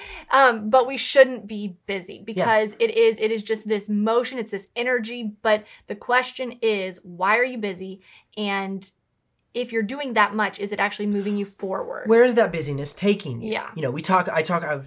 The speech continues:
Speaker 2: I was talking with a friend today or the other day, and he was saying, like, "Oh, I'm trying to decide on this or on this." And when I looked at those two decisions he was trying to make, one of them was to change his Instagram handle,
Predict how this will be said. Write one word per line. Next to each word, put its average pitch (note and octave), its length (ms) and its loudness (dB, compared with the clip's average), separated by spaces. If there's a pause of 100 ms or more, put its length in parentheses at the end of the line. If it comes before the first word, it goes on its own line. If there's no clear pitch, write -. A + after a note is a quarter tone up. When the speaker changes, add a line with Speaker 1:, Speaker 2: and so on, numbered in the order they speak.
Speaker 2:
I D3+ 40 -4
was C3 100 -8
talking D3 140 -10
with C#3+ 100 -8
a - 20 -4
friend C#3 340 -4
today D3 560 -2
or C3+ 200 0
the D3 80 -4
other C#3+ 160 -4
day, D3+ 160 0
and C#3 100 -6
he D3+ 220 -8
was C#3 100 -6
saying, C#3 420 -6
like, B2+ 360 -12
"Oh, F#3 180 10
I'm D#3 140 2
trying F3+ 160 0
to E3 80 -2
decide D#3 320 -2
on B2 160 -6
this G#3+ 320 0 (100)
or D3+ 100 -2
on C3+ 240 -4
this." - 420 -2 (300)
And D#3 100 -2
when D#3+ 100 6
I - 40 2
looked A#3 200 0
at A3+ 80 -8
those G3 180 4
two G#3+ 160 -2
decisions F3 400 -2
he D#3+ 80 -12
was C#3 140 -10
trying C#3 160 -4
to B2+ 80 -8
make, C#3 400 -4
one C#3+ 180 -2
of E3 80 -2
them D3+ 220 0
was C#3 120 -8
to C#3 120 -12
change C3+ 260 -6
his C3 140 -8
Instagram C3+ 440 -6
handle, B2+ 360 -6